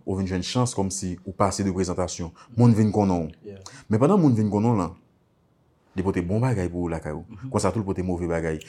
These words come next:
Speaker 1: ann eseye kòmsi idantifye. Bon bagay, mizik pote pou ou nan lavi w avèk move bagay yo, tankou bagay ki di l nan dènye mizik, nan dènye pwojè l sòti a nan mizik, dènye lèt la. Misye y ap pale kòmsi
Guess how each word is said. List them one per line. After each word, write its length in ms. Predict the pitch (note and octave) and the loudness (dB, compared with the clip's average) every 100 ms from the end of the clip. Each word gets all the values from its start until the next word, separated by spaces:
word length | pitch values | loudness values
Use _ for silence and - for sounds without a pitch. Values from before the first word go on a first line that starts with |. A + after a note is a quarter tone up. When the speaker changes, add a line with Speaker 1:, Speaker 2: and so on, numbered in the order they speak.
| - - | -8 0
Speaker 1:
ann 280 | A2 G#2 G#2 | 2 2 0
eseye 340 | G#2 F#2+ G2+ F#2 | -2 0 -2 0
kòmsi 340 | F#2+ F#2 F#2+ G#2 | 0 -2 -4 -2
idantifye. 680 | G2+ F#2+ - F#2 F2+ F#2+ B2+ - _ _ _ _ _ _ _ _ _ _ _ _ _ _ _ _ _ _ | 0 0 -2 -8 -4 -2 -2 -6 _ _ _ _ _ _ _ _ _ _ _ _ _ _ _ _ _ _
Bon 240 | F#2+ G#2+ | 0 4
bagay, 380 | G#2 G2 F2 D#2 D#2 | 6 6 4 2 -4
mizik 320 | F#2+ G2+ F2 | -4 -2 -2
pote 220 | - G2 F#2 | 0 2 2
pou 140 | F2+ | 0
ou 40 | F2+ | 0
nan 100 | F2 | 2
lavi 220 | F2+ G#2 | 2 4
w 60 | D3+ F#3 - - | 2 0 -6 0
avèk 200 | G2+ G#2+ | 2 2
move 160 | G#2 G#2 | 2 4
bagay 180 | A2+ D3 | 6 6
yo, 60 | D3 | 4
tankou 160 | F#3+ | 4
bagay 220 | F#3+ F#3+ F#3 | 6 6 4
ki 60 | D3+ | 2
di 140 | A#3 | 6
l 80 | D4 | 8
nan 140 | C4+ A3 | 8 8
dènye 300 | G#3+ F#3+ F3 | 8 8 6
mizik, 460 | E3 D3 C#3 C3 B2+ C3+ B2+ G#2+ - | 6 2 2 2 6 8 8 4 4
nan 140 | C#3 | 6
dènye 140 | D#3+ C3 | 8 6
pwojè 300 | C3 A2 A2+ | 6 6 6
l 20 | |
sòti 300 | A#2 G#2+ C#3+ | 4 4 6
a 20 | C3 | 6
nan 100 | A#2 | 6
mizik, 320 | A#2 A2 G#2 | 4 4 4
dènye 300 | G#2 G#2 G2+ | 4 6 8
lèt 220 | G#2+ F2+ F#2+ | 8 8 6
la. 140 | E2 - G#2+ | 2 -2 -4
Misye 240 | G#2+ B2 | 0 6
y 60 | A#2 | 6
ap 80 | - | 6
pale 240 | A#2+ A2+ | 4 4
kòmsi 400 | A2 G#2+ G2+ B2 | 4 2 2 0